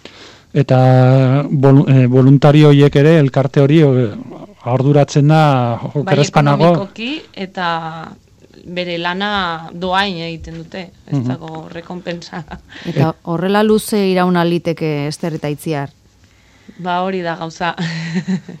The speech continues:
Speaker 2: Saiatu beharko garela, eh, diruak ateratzen,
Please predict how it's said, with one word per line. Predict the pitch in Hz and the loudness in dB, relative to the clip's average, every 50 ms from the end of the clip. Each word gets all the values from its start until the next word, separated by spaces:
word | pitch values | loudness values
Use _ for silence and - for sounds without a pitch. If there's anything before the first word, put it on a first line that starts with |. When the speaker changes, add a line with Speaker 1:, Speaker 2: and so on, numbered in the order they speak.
| _ _ _ _ - - - - - _ _ _ _ - - - - | _ _ _ _ -20 -20 -20 -20 -20 _ _ _ _ -20 -20 -16 -6
Speaker 2:
Saiatu | - 202 196 202 196 214 | -4 0 0 0 0 0
beharko | 214 220 220 208 214 214 208 | -2 -2 -2 -2 -2 -2 0
garela, | 208 202 202 208 208 233 247 240 220 - - | 0 0 -2 -2 -2 0 0 -2 -2 -6 -10
eh, | - 165 175 175 170 170 165 160 165 - - | -12 -12 -10 -10 -10 -10 -12 -14 -16 -16 -14
diruak | 190 175 185 214 214 214 214 208 202 196 185 - | -14 -12 -10 -10 -10 -8 -6 -4 -4 -4 -4 -6
ateratzen, | 175 175 - 196 190 202 190 196 - 220 233 262 294 320 320 | -10 -10 -8 -4 -4 -4 -4 -6 -10 -8 -8 -8 -8 -8 -12